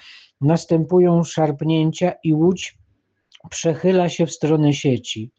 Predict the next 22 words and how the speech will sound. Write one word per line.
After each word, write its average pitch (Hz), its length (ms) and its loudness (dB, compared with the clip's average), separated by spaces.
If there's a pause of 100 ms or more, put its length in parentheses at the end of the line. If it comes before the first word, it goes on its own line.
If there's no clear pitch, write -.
(500)
„Ależ 175 480 0
to 185 160 2
jest 185 500 -2
Pan”, 131 680 -2
woła 147 320 0
Jan. 120 520 -2 (720)
„Pan 156 440 0
mówisz?”, 147 840 0
pyta 143 320 -2
Piotr. 135 520 -4 (600)
„Czyżbyś 170 580 -2
wątpił? 160 800 -6 (720)
Zdawało 165 580 0
się 202 180 -2
nam, 196 280 0
że 180 160 0
to 190 180 0
jego 190 320 2
głos, 185 600 -2
a 170 140 -2
to 185 200 0
jest 190 640 -4